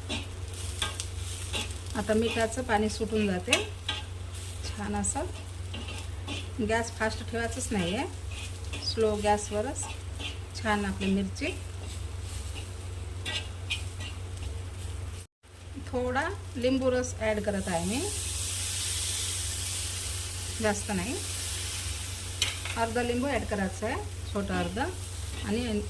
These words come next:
याला छान आणखी मिक्स करायचं आहे. लिंबू नसेल तर आमचूर पावडर बी टाकू शकता यामध्ये तुम्ही.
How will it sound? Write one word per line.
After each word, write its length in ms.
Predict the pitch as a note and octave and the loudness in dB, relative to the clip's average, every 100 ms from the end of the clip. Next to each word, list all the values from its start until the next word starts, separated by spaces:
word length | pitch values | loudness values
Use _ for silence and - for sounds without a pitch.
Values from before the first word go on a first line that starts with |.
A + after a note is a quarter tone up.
| - | 6
याला 260 | G#3+ A3+ | 8 8
छान 300 | D4 - G#3 | 4 2 4
आणखी 560 | G#3 G3+ G3 C#4+ - - | 4 4 4 0 0 0
मिक्स 320 | A#3 A3+ - - | 2 2 2 4
करायचं 380 | G3+ E3+ - | 4 4 0
आहे. 140 | G3 D#4 - - - - - - - - - - - - - - - - G#3 | 0 0 -2 -6 -6 -8 -6 -6 -6 -6 -6 -8 -6 -8 -6 -6 -6 0 4
लिंबू 240 | A3 A3 | 6 6
नसेल 640 | A3 A#3 A3+ C#4 E4+ E4+ - | 4 4 2 0 0 -2 2
तर 80 | G#3 | 6
आमचूर 360 | G#3+ G#3+ A3+ | 6 6 4
पावडर 240 | G#3 G3+ G3+ | 4 4 4
बी 200 | G3 A3+ | 2 2
टाकू 280 | A#3 G3+ G3+ | 2 2 2
शकता 320 | - G3 G3 | 0 0 0
यामध्ये 360 | F3+ F3 E3+ F3 | 2 2 0 0
तुम्ही. 300 | F3+ A#3+ | 0 0